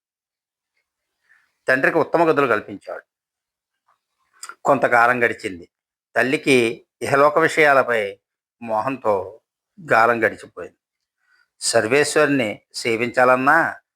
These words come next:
శరీరం సహకరించడం లేదు. "నాయన, మీ తండ్రి గారు పరమపదించిన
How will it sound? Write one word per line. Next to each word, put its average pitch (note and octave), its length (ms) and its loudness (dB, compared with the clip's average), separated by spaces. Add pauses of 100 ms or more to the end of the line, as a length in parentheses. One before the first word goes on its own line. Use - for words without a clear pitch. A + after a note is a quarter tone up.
(220)
శరీరం A#2+ 680 -4 (200)
సహకరించడం C3+ 840 0
లేదు. F#2 240 -4 (760)
"నాయన, A#2 500 2 (400)
మీ C3+ 160 0
తండ్రి A#2 300 0
గారు A#2 460 0 (520)
పరమపదించిన A#2+ 880 2